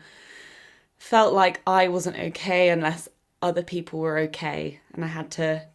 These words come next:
do everything I could to ensure that they were okay,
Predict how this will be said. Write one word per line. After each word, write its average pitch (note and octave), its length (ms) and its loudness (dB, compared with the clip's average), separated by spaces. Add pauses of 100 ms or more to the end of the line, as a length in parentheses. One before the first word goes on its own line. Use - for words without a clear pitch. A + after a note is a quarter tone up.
do E3+ 180 2
everything E3 420 -2
I D#3 100 -4
could D#3 400 -2
to - 340 -6
ensure D3+ 400 -4
that - 220 -10
they D3+ 240 -2
were - 180 -4
okay, - 720 -6